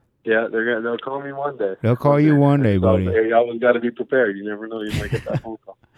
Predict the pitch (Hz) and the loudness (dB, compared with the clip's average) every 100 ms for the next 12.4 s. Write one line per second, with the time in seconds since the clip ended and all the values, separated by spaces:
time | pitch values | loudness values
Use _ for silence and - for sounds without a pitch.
0 | 131 127 - - - - _ _ - - | -20 -20 -20 -20 -20 -20 _ _ -20 -4
1 | 117 110 107 95 113 104 107 110 95 101 | -2 0 -2 0 -2 0 0 0 0 -2
2 | 90 90 87 - _ _ _ _ _ _ | -2 -2 -4 -10 _ _ _ _ _ _
3 | 101 101 95 92 92 90 87 104 - 147 | -2 -2 -2 -2 -2 -4 -4 -6 -2 0
4 | 185 180 202 139 143 180 190 143 127 151 | 2 4 4 6 6 4 2 0 0 2
5 | 156 135 117 131 160 196 - _ _ _ | 4 4 4 2 2 0 -4 _ _ _
6 | 123 120 120 127 131 117 151 151 101 147 | -2 0 0 2 0 2 0 2 0 0
7 | - 147 135 156 - 185 147 110 117 139 | 2 2 4 2 0 0 2 2 2 2
8 | 175 160 _ _ _ _ _ _ _ _ | 2 -4 _ _ _ _ _ _ _ _
9 | - 98 - 135 147 - 117 147 160 135 | -6 -6 2 2 2 -2 0 2 2 2
10 | 131 131 131 139 - 131 - 156 156 143 | 2 2 2 2 0 -2 0 4 6 6
11 | 156 170 113 101 98 120 147 143 139 135 | 6 4 4 0 0 2 2 2 2 4
12 | 131 127 113 | 4 4 2